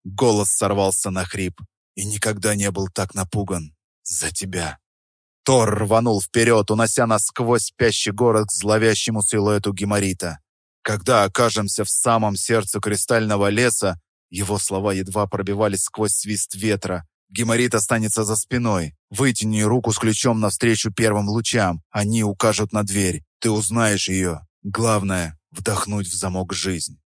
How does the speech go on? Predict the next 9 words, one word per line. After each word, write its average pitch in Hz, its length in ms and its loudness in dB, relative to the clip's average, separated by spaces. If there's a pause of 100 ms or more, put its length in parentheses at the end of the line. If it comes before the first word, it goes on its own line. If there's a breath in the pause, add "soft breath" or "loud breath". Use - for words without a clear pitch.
А 95 120 -2
ещё 98 580 0 (360)
приправить 95 600 -4
его 95 220 -4
кровью. 80 560 -6 (340)
Моей 98 560 -2
кровью». 85 560 -6 (460)
«Но 156 380 0
Эоган...» 160 680 -2